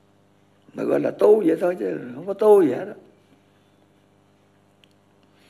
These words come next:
Cũng như cái chân, chân cẳng của mình đó, tự nó sạch. Mình có thể mang giày, mang dép, rồi có thể tự tiện, rồi lên giường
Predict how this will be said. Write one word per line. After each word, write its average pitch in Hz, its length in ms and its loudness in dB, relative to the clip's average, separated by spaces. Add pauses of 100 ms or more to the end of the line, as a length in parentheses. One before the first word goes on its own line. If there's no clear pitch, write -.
(280)
Cũng - 160 -8
như 254 120 -4
cái 233 160 -8
chân, 208 140 2 (760)
chân 202 180 6
cẳng 190 280 0
của 214 60 -2
mình 156 280 0
đó, 113 100 -4 (100)
tự 139 140 4
nó 196 120 0
sạch. 117 240 -6 (2250)
Mình 123 200 -2
có 175 100 -2
thể 151 960 4 (100)
mang 170 320 -2
giày, 95 420 0
mang 151 260 -6
dép, 220 320 -2
rồi 92 140 -8
có - 80 -8
thể 139 260 -2
tự 147 340 0
tiện, 143 380 2
rồi 135 140 -2
lên 156 320 -2
giường 110 720 2